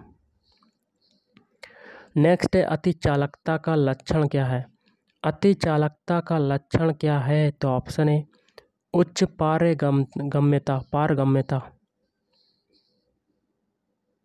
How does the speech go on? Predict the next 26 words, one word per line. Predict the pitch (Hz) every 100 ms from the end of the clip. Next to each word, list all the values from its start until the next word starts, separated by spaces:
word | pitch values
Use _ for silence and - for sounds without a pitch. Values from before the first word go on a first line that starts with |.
| _ _ _ _ _ -
अगला | 160 165 180
है, | 185
वर्ष | 139 160 170 -
दीर्घतम | 180 139 147 147 147 147 170
होता | 135 127 139
है, | 131
कौन | 131 147 156
से | 165
ग्रह | 143 139
पर | 156 151
होता | 151 151
है? | 131 139 - _ _ _ _ - - - _ -
तो |
ऑप्शन | 139 - 165
ए, | 165
प्लूटो | 151 151 151 165
पर | 151 143
होता | 131 - 127
है। | 123 127 - _ _ _ _ _ _ _ _ _ _ _ _ _ _ _ _ _ _ _ _ _ _ _ _ _ _ _ _ _ _ _ _ _ _ _ _ _ _ _ _ _ -
नेक्स्ट | 156 170 - -
है, |
वर्षा | 165 147 151 180
की | 170 180
बूंद | 151 156 175 165
की | 175
गोलाकार | - 147 156 156 165